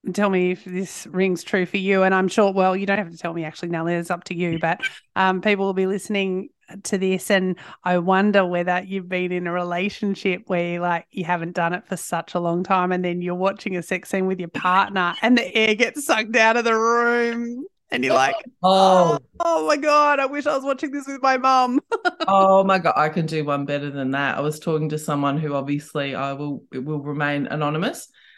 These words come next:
Speaker 2: but someone I know who, um, had had an affair. And there was a disclosure, and, um, he was like, "The worst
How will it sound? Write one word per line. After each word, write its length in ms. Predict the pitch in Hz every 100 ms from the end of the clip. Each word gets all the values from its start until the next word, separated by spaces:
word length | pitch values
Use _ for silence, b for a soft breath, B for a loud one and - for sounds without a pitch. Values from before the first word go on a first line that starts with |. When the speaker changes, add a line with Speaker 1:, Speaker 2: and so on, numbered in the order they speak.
| b
Speaker 2:
but 140 | 175
someone 300 | 170 175 165
I 100 | 151
know 380 | 151 147 147 143
who, 720 | 151 165 151 151 143 139 127 - -
um, 300 | 156 147 143
had 120 | 170
had 180 | 170 156
an 80 | 135
affair. 480 | 131 - 131 120 - _ _ _ -
And 120 | 151
there 100 | 160
was 120 | 151
a 60 | 147
disclosure, 680 | 143 151 - 135 135 131 135
and, 640 | 120 - 143 139 139 127 - - 80 -
um, 560 | 143 135 135 139 131 -
he 160 | 160 147
was 180 | 151 151
like, 280 | 135 117
"The 80 | 160
worst 680 | 156 151 160 147 151 -